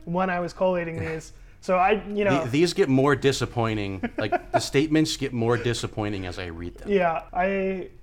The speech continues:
Speaker 1: I found that sort of, uh, I guess in, in narrative senses, we'd call that the, the twist at the end there.
Speaker 2: 'Cause it's,
Speaker 1: Genuinely
Speaker 2: like,
Speaker 1: shocking.
Speaker 2: obviously you can make gun laws. Like, gun, guns are not treated the same way that religion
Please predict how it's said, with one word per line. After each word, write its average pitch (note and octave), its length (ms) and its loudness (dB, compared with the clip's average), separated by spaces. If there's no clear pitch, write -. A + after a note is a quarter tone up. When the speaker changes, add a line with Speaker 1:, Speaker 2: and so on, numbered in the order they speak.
Speaker 1:
I G3 160 0
found G#3+ 380 2
that G3 560 2
sort G3+ 180 0
of, F3 160 -2
uh, D#3 340 -2
I G3 100 2
guess A#3 200 6
in, G#3+ 160 0
in G3 320 0
narrative G3 500 4
senses, F3+ 380 -6
we'd F3+ 160 -4
call F3+ 220 -2
that E3+ 300 -2
the, E3 440 -8
the D#3+ 60 -10
twist - 560 -4
at G#3 240 -4
the G3+ 140 2
end F3 220 0
there. E3 180 0
Speaker 2:
'Cause G#3 160 2
it's, G#3 100 4
Speaker 1:
Genuinely A#3+ 360 6
Speaker 2:
like, F#3 80 0
Speaker 1:
shocking. A#3+ 180 8
Speaker 2:
obviously F#3+ 400 2
you C#3+ 140 2
can C#3 160 2
make A#2+ 200 0
gun A2 200 0
laws. - 420 -10
Like, A#2 240 -4
gun, E3 340 2
guns E3+ 300 2
are E3+ 60 2
not D3+ 280 2
treated C#3+ 300 -2
the B2 100 -2
same B2+ 300 0
way A2+ 220 0
that G#2+ 300 -4
religion G2+ 600 -4